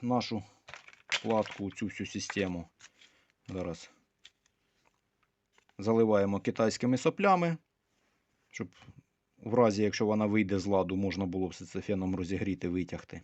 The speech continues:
і відремонтувати. Тому що оця і боксітка, це робиться спеціально на один раз, щоб люди тут не лазили, не копірували, нічого не робили. От якось так.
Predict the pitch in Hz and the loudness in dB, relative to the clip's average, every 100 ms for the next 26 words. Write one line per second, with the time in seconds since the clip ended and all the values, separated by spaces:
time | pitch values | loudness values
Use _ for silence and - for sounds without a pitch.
0 | - 90 90 92 87 85 87 82 76 - | -10 -6 -4 -4 -6 -6 -8 -8 -10 -16
1 | _ _ _ - - - _ _ - 113 | _ _ _ -20 -20 -20 _ _ -8 -4
2 | 107 - 101 101 104 95 107 - 202 175 | -4 -6 -8 -2 0 0 -4 -6 -8 -6
3 | 170 156 - - 139 127 104 98 - - | -6 -6 -8 -6 -4 -4 -6 -10 -14 -16
4 | - 131 120 95 90 87 98 87 87 - | -4 -2 0 -4 -6 -6 -6 -6 -10 -10
5 | 85 - 107 98 85 107 113 151 143 135 | -10 -4 -2 -2 -4 -2 2 4 4 4
6 | 113 95 95 90 143 131 113 104 98 - | 4 2 -2 2 4 6 6 4 0 -6
7 | _ - 87 107 104 90 80 76 - - | _ -10 -6 -2 -2 -2 -6 -10 -12 -16
8 | _ _ _ _ - - - - - - | _ _ _ _ -20 -16 -16 -16 -20 -20
9 | - - - - - 143 196 175 170 160 | -20 -20 -20 -20 0 4 6 8 6 6
10 | - - 92 - | 2 0 -2 -2